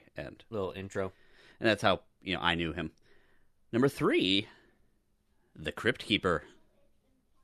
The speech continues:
Speaker 2: Mm-hmm.
Speaker 1: Uh, loved The Crypt Keeper. Freaked me out. The eyeballs in a skull thing freaked me out. Uh, number two, Vampira. Vampira.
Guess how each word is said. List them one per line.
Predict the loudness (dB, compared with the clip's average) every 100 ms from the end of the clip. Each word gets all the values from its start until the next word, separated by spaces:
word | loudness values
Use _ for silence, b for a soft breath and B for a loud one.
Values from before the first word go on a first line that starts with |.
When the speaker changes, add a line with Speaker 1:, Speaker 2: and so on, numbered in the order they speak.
| _ _ -16
Speaker 2:
Mm-hmm. | -16 -14 -16 -16 _ _ _ _ _ _ _ _ _ -14
Speaker 1:
Uh, | -10 -10 -10 -14 -18 _ _
loved | -2 -2
The | -4
Crypt | -14 -14
Keeper. | -16 -20 -20 _ _ _ _ -20 _ _ _ -6
Freaked | -4 0
me | 0
out. | -2 -6 -20 -20 -12
The | -8 -6 2
eyeballs | 2 4 2 2
in | 0
a | -2
skull | -2 -2
thing | -2 -4
freaked | -6 -12
me | -14
out. | -16 -20 b b b b
Uh, | 0 4 6 6 4 -2
number | -6 0
two, | 4 4
Vampira. | 6 4 4 4 4 2 -6 _ _
Vampira. | -10 -2 0 0